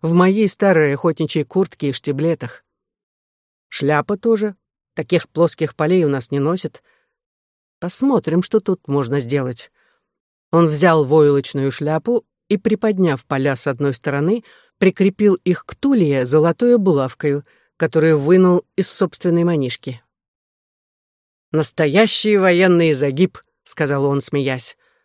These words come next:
"Впору хоть самим мушкетерам его величества". Штаны черного сукна с шелком? Это ничего. Но почему при вас нет шпаги? Я беру ружье, когда выезжаю.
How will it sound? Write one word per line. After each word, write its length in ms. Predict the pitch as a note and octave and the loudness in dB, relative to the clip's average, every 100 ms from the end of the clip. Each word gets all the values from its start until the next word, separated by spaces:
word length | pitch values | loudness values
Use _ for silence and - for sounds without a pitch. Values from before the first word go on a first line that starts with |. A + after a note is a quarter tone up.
| _ | _
"Впору 420 | - - F3+ G3 | -8 2 2 2
хоть 220 | F3+ F#3 | 0 -4
самим 400 | - - F3 F#3 | -4 0 2 4
мушкетерам 640 | F3+ F3 - D#3+ F#3+ A3+ G3 | 2 0 -2 -4 0 2 4
его 240 | E3 D#3 | 2 2
величества". 680 | D3+ D3+ F3+ D3+ - B2 A#2 _ _ _ _ _ _ _ _ | 2 0 -2 -6 -6 -10 -12 _ _ _ _ _ _ _ _
Штаны 400 | - - E3+ D#3 | -12 -2 0 0
черного 380 | C3+ D#3 C3 C3+ | 0 -2 -2 -4
сукна 600 | - C#3+ - C3+ D3 C#3+ | -4 -8 -6 -4 -4 -6
с 120 | - - | -8 -6
шелком? 560 | - D4+ - C3 A#2 _ _ _ _ _ _ _ | -4 -4 -4 -6 -6 _ _ _ _ _ _ _
Это 180 | C4 F#3 | -4 0
ничего. 460 | C#3+ A#2+ C#3 C3 D#3 _ _ _ _ _ - | -2 -2 -6 -6 -8 _ _ _ _ _ -12
Но 100 | C#3+ | -8
почему 360 | D3+ - E3 A3+ | -6 0 4 4
при 140 | B3+ | 4
вас 220 | C#4 C4 | 2 2
нет 180 | D4 C#4+ | -4 -6
шпаги? 540 | - - D3+ B2+ B2 _ _ _ _ _ _ _ _ _ _ _ _ | -6 -4 -4 -6 -14 _ _ _ _ _ _ _ _ _ _ _ _
Я 260 | D3+ D3+ F#3+ | -2 2 2
беру 360 | B3+ C#4+ C#4 | 4 2 2
ружье, 520 | A#3 C4 G3 C3+ C#3 A3 | 0 0 -2 -2 -4 -2
когда 320 | F#3 D3 C#3+ | -4 -4 -4
выезжаю. 560 | C3 B2+ B2 C3 B2 | -2 -4 -4 -4 -6